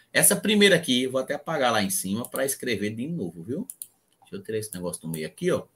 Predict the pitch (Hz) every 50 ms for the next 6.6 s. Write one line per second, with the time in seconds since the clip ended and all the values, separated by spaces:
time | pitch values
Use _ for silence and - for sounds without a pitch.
0 | _ _ _ _ _ _ _ - 104 131 147 127 98 85 - - - _ _ -
1 | - _ _ _ 110 117 117 - - 123 117 117 113 - _ - 160 190 226 233
2 | 214 - - - 226 214 - - - 214 233 226 202 175 147 135 127 120 113 -
3 | - - 107 101 101 110 - - _ _ _ _ _ _ - 135 156 185 208 208
4 | - - - 131 127 117 101 92 85 90 - - - - - 95 98 95 - -
5 | 104 107 131 - - 233 233 - - - - - 170 170 160 143 131 - - 101
6 | 87 85 - - - - 104 117 151 196 - -